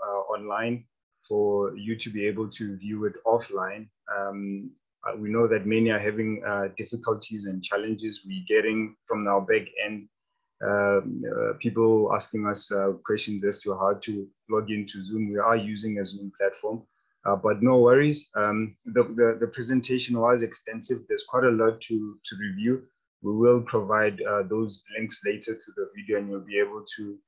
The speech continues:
view the video in your own time, at your own, um,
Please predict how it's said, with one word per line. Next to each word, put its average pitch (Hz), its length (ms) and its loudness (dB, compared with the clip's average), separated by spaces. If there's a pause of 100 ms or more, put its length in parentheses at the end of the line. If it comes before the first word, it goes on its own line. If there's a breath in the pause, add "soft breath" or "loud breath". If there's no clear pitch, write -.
(300)
view 110 220 2
the 107 120 2
video 110 440 4
in 104 140 0
your 101 120 -4
own 113 220 0
time, 104 380 -2
at 101 160 -12
your - 140 -2
own, 107 360 -2 (200)
um, 98 320 -4